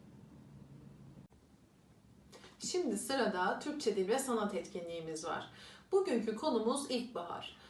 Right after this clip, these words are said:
Öncelikle ilkbaharda neler olurdu? Kısa bir hatırlayalım çocuklar. İlkbaharda havalar ısınmaya başlar ve ağaçlar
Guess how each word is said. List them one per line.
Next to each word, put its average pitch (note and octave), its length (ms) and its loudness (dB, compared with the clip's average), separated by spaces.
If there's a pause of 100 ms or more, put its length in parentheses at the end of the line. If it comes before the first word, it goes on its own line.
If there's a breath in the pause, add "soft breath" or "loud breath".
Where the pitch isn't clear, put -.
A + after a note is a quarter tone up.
(160 loud breath)
Öncelikle C#4+ 760 6
ilkbaharda A#3 600 2
neler C#4+ 300 2
olurdu? A#3+ 520 0
Kısa D4 300 2
bir C#4+ 80 -2
hatırlayalım G#3+ 600 4
çocuklar. F#3 720 -2 (500 soft breath)
İlkbaharda B3+ 1040 6 (220)
havalar B3 520 6
ısınmaya G#3+ 600 2
başlar C4+ 760 6
ve F#3 300 -2
ağaçlar B3+ 800 4